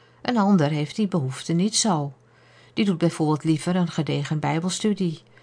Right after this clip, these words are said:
of is tevreden met alleen gezellige avondjes. Die houdt meer van preken waarin de leer stevig uiteengezet wordt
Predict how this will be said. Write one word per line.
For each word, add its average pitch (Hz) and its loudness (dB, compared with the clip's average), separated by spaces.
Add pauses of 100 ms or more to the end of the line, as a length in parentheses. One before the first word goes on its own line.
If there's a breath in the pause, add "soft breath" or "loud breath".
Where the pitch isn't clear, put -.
(300 loud breath)
of 175 -2
is 202 0
tevreden 170 0
met 165 2
alleen 160 0
gezellige 151 -4
avondjes. 180 -2 (640 loud breath)
Die 214 2
houdt 180 2
meer 175 4
van 151 -2
preken 196 0
waarin 165 2
de 147 0
leer 151 2
stevig 226 -2
uiteengezet 190 0
wordt 180 -2